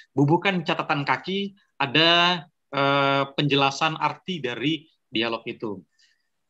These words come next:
Eh, saya kira demikian, Kak Junila, beberapa catatan pembacaan saya, tidak teoritis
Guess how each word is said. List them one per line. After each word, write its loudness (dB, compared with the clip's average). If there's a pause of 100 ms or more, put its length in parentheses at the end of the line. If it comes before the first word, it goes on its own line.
(200)
Eh, 4
saya 0
kira 2
demikian, 2
Kak 0
Junila, 0
beberapa 0 (160)
catatan -2
pembacaan 0
saya, 0
tidak -4
teoritis -2